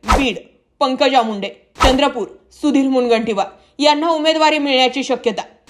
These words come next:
जालन्यातून मंत्री रावसाहेब दानवे यांना पुन्हा एकदा संधी दिली जाण्याची शक्यता. पुण्यातून माजी महापौर मुरलीधर मोहोळ, सांगलीतून संजय काका पाटील, केंद्रीय मंत्री कपिल पाटील यांना भिवंडीतून उमेदवारी मिळण्याची शक्यता आहे,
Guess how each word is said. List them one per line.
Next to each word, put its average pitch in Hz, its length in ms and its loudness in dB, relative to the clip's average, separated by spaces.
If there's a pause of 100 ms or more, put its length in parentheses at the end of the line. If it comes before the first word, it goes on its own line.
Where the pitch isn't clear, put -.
(300)
जालन्यातून 247 500 2
मंत्री 240 360 0
रावसाहेब 233 500 0
दानवे 262 360 2 (260)
यांना 277 220 0
पुन्हा 302 300 -2
एकदा 302 260 -2
संधी 294 320 -4
दिली 285 240 -6
जाण्याची 285 400 -2
शक्यता. 269 440 -4 (380)
पुण्यातून 285 440 0
माजी 262 360 0
महापौर 277 480 -4 (120)
मुरलीधर 254 600 -2
मोहोळ, 240 360 2 (520)
सांगलीतून 285 540 0 (240)
संजय 277 360 2
काका 294 280 4
पाटील, 233 420 -2 (400)
केंद्रीय 277 380 0
मंत्री 285 360 -4 (140)
कपिल 320 280 0
पाटील 269 460 0
यांना 247 280 2
भिवंडीतून 277 680 -4
उमेदवारी 247 500 2
मिळण्याची 233 480 -4
शक्यता 269 440 -2
आहे, 277 100 0